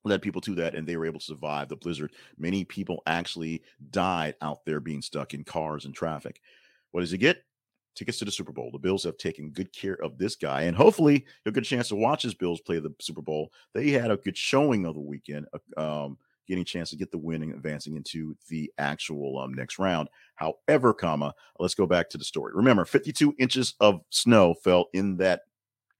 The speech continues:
period of about two, three days, uh, and in that case, uh, the Buffalo Bills, Blue Cross Blue Shield, and the Super Bowl, uh, in Glendale, Arizona, is making sure that tickets and accommodations are taken care of this guy, uh, for him and a friend to enjoy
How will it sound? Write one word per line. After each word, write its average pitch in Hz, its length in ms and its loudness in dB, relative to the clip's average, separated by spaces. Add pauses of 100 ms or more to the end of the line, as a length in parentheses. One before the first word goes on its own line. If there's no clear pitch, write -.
(220)
period 107 280 4
of 82 220 2
about 76 300 2
two, 107 180 -2
three 85 200 -8
days, 87 440 2 (340)
uh, 80 320 2
and 82 220 -4
in 87 140 -4
that 87 180 -2
case, 92 380 -4
uh, 76 240 -2 (100)
the 76 80 -16
Buffalo 90 400 -4
Bills, 78 380 -2
Blue 85 160 -10
Cross 82 300 -4
Blue 87 100 -12
Shield, 76 380 -8 (380)
and 85 140 -2
the 80 40 -6
Super 98 240 -8
Bowl, 90 380 2
uh, 82 100 0 (100)
in 95 260 0
Glendale, 87 300 -2
Arizona, 82 420 -2
is - 240 -10
making 85 300 -4
sure 82 300 -6
that 80 200 -6
tickets 101 320 -4
and 82 100 -10
accommodations 80 520 -6
are - 40 -18
taken 80 220 -6
care 78 220 -2
of 73 160 -4
this 80 160 2
guy, 67 320 2 (340)
uh, 71 220 -6
for - 180 -10
him 85 220 -2
and 80 100 -4
a 80 40 -8
friend 73 360 -6
to 76 320 -6
enjoy 92 580 6